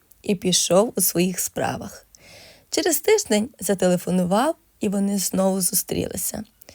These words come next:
Потім побачення, велике кохання. Півроку молоді жили як в раю. Батьки Олександра не ходили часто, більше запрошували до себе. Взагалі, невістка їм подобалась,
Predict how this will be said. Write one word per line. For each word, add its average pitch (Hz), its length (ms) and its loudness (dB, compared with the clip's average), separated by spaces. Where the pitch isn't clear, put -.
Потім 320 320 2
побачення, 214 800 0
велике 180 380 0
кохання. 214 760 -4
Півроку 294 440 2
молоді 233 400 0
жили 214 300 -2
як 214 260 -8
в - 20 -4
раю. 208 320 -2
Батьки 196 360 4
Олександра 233 840 2
не 415 140 2
ходили 185 460 0
часто, - 540 -2
більше 202 480 0
запрошували 214 720 -2
до 208 120 -4
себе. 196 440 -4
Взагалі, 214 580 2
невістка 285 420 4
їм 247 220 2
подобалась, 202 760 0